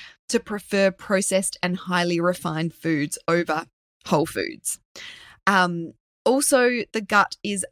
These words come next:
really important when it comes to the immune system. There is a very close relationship between the immune system and the gut. In fact, seventy to eighty percent of the immune system is located in the gut.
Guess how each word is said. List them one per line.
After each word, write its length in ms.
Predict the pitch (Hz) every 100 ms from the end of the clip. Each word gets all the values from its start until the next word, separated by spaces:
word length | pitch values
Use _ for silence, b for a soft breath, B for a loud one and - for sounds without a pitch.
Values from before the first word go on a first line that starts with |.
| -
really 540 | 214 233 254 269 240
important 460 | 208 202 185 175 180
when 100 | 175
it 100 | -
comes 360 | - 175 175
to 360 | - 175 160 160 -
the 100 | -
immune 360 | 170 165 147 156
system. 520 | - - - - - B B B -
There 180 | 254 233
is 140 | 220
a 160 | 208 185
very 600 | 196 233 240 233 214 196
close 340 | - 175 170
relationship 640 | 151 127 165 156 175 - -
between 360 | 175 208 165
the 120 | 160 160
immune 300 | 160 165 175
system 500 | 196 - 220 302 302
and 180 | 175 170
the 60 | 165
gut. 380 | - 135 - - B B B -
In 120 | 208
fact, 280 | 220 185 - _
seventy 800 | - - 220 214 247 240 240 226
to 140 | - - -
eighty 300 | 185 196 202
percent 400 | - 180 165 165 160
of 120 | 165
the 120 | 170
immune 300 | 156 156 165
system 340 | 165 165 170 -
is 140 | 165
located 580 | 160 156 - 170 175 208
in 140 | 208
the 60 | 202
gut. 420 | 220 370 508 -